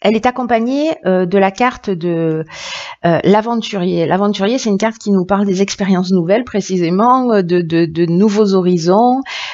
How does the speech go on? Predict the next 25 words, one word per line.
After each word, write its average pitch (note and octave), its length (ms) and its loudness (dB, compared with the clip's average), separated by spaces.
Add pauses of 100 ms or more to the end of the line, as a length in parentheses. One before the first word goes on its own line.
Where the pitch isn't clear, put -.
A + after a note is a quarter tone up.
(160)
Euh, F3 440 2 (120)
en G3 100 4
tout G3+ 80 -2
cas, B3 80 2
il C4+ 60 0
y A3+ 40 2
a F3+ 40 -2
vraiment F#3 160 -2
une A#3+ 100 2
notion G3 340 0
de G#3+ 120 0
dépassement G3 480 0
de F3+ 140 0
soi, A#3 580 2
de, F#3 160 -2
de, F3 180 0
d'esprit G3 480 -2
de A3+ 60 -14
conquête. A3 800 0
Euh, F#3+ 200 0 (1400)
euh, E3 540 2
là, A#3 280 4
on G3+ 160 0
est, A#3 320 2
euh, E3 380 0